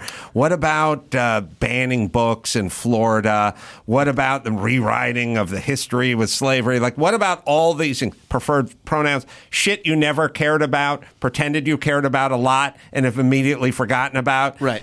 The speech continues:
Speaker 1: It means you never cared about it in the first place, because why aren't you talking about this thing? There are black people out there who don't have I Ds. Get the I D mobile fired up and bring it to the inner city. Let's get these people I Ds. I never hear a fucking word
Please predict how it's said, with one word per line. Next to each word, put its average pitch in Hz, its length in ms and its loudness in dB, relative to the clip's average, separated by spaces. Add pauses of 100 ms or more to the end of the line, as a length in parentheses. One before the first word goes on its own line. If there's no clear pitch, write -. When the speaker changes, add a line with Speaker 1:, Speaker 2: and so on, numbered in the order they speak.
(160)
Speaker 1:
It 156 140 -4
means 151 240 0
you 151 80 2
never 143 300 0
cared 143 340 0
about 143 320 0
it 147 220 -2
in 139 100 0
the 131 80 2
first 156 320 0
place, 156 240 0
because 143 400 -2
why 147 320 0
aren't 175 260 -2
you 170 140 2
talking 156 540 0
about 123 340 0
this 135 220 0
thing? 160 400 0 (220)
There 135 100 2
are - 20 2
black 156 380 0
people 151 220 0
out 151 200 0
there 160 200 2
who 139 120 -2
don't 147 220 0
have 151 220 0
I 160 180 0
Ds. 165 320 0 (300)
Get 165 160 -2
the 185 100 2
I 185 140 0
D 202 180 -2
mobile 160 460 0
fired 165 340 2
up 170 140 -2
and 143 120 -2
bring 147 240 0
it 185 140 -2
to 185 80 -2
the 190 140 0
inner 190 180 2
city. 202 400 0 (180)
Let's 156 220 0
get 202 160 -2
these 185 200 0
people 190 280 2
I 190 140 2
Ds. 196 260 -2 (240)
I 165 140 0
never 214 240 0
hear 202 120 0
a 175 40 -2
fucking 196 320 0
word 220 320 2